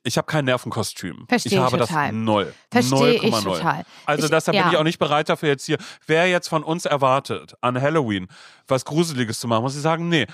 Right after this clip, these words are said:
Speaker 1: für mich ist das, so wie Leute das manchmal bei ihrem Geburtstag sagen, hasse ich auch, wenn Leute sagen, also sorry, ist für mich, für mich ist ein ganz normaler Tag. Ja, ich hab Geburtstag, aber ist für mich jeder, wie jeder andere Tag im Jahr ist das auch.
Speaker 2: Nee, das
Speaker 1: Also,
Speaker 2: möchte ich,
Speaker 1: nee.
Speaker 2: das möchte ich nicht sagen. Für mich ist es nicht wie jeder andere Tag. Ich gucke jetzt nichts Gruseliges, ich möchte natürlich, dass die Leute irgendwie so ein bisschen klingeln. Und was Kindliches, Gruseliges würde ich gucken.
Speaker 1: Mhm.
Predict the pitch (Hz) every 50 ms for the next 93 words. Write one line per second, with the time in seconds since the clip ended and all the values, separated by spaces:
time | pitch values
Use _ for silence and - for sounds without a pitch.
0 | - _ _ 139 123 131 151 190 226 - - - _ 160 170 - - 190 175 175
1 | 196 202 - - - 127 113 135 131 127 123 127 131 - 139 131 113 139 139 123
2 | - 139 117 123 123 113 113 117 117 117 120 156 - - 185 170 - - 170 160
3 | 165 165 147 - 113 - - 123 - - 123 123 143 151 - 143 120 120 113 120
4 | 110 110 113 - - 107 104 104 101 - - 107 98 104 90 113 - 139 131 123
5 | - - - - - - _ - 127 127 151 143 180 151 - 143 131 127 131 131
6 | 123 147 131 123 117 113 107 104 - 117 104 95 90 90 - 143 139 143 147 -
7 | 165 160 - 175 160 143 143 131 - 139 123 110 113 123 123 - - 127 131 120
8 | - 143 139 139 127 - - - - _ - 185 175 170 165 160 160 - 123 127
9 | 135 127 120 - - 127 113 - 123 110 104 104 98 98 92 101 98 - 120 104
10 | - - 98 95 - 277 269 359 403 - - - 381 - 302 - - 381 - 370
11 | 381 339 - 349 285 277 254 240 - - 185 185 214 254 277 302 - 285 233 226
12 | 233 247 220 - - 185 170 160 170 156 151 147 - 151 156 147 151 147 143 -
13 | 175 175 - 214 - - 285 - 269 220 240 220 - - - - 320 330 320 254
14 | 294 233 269 247 226 214 254 190 240 226 220 233 - 214 208 - - 208 202 196
15 | 196 - 196 139 147 175 185 185 170 190 175 185 180 - 190 180 - - 170 165
16 | 151 160 180 214 247 285 285 - - - 262 214 208 185 180 156 - - - 160
17 | 151 143 143 - 139 - - 147 135 - 139 - 147 - 131 143 156 143 170 170
18 | 175 175